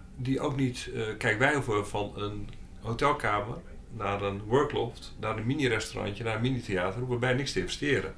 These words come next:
Dat zijn echt eurotjes. Maar als je, als je dat wel moet en je hebt dat geld niet, ja, dan ben je natuurlijk redelijk, eh, beperkt.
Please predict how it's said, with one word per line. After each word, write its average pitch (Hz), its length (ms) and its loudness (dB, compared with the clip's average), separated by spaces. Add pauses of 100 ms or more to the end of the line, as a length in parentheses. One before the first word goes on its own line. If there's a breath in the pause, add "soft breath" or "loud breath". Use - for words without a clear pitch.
(380 loud breath)
Dat - 120 -8
zijn 87 240 -2
echt - 260 -6
eurotjes. - 840 0
Maar 101 300 2 (600 loud breath)
als 107 260 0
je, - 240 -8 (100)
als - 140 -2
je 107 80 0
dat 98 120 0
wel 123 240 6
moet 95 160 -4
en 107 80 -4
je 98 80 0
hebt 120 140 0
dat 101 140 0
geld 80 300 -4
niet, 98 140 -6
ja, - 140 -4
dan 87 120 -6
ben 92 100 -2
je 92 60 -2
natuurlijk 98 320 -8
redelijk, 101 420 -2
eh, 95 220 4
beperkt. 113 540 0